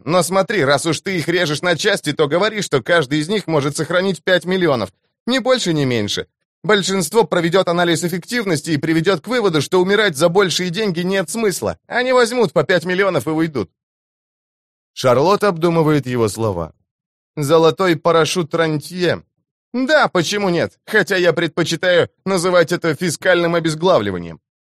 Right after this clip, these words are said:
Что-то слишком мягко для мести. Бархатная перчатка. Сводим драматичность к минимуму". "Вот такое я люблю". Она отпивает вина.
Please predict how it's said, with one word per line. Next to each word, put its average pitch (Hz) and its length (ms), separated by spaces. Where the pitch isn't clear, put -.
Что-то 170 420
слишком 156 520
мягко 139 420
для 98 180
мести. 87 460
Бархатная 196 600
перчатка. 202 800
Сводим 175 520
драматичность 143 840
к - 100
минимуму". 120 680
"Вот 170 380
такое 185 460
я 156 180
люблю". 110 500
Она 90 340
отпивает 98 640
вина. 87 320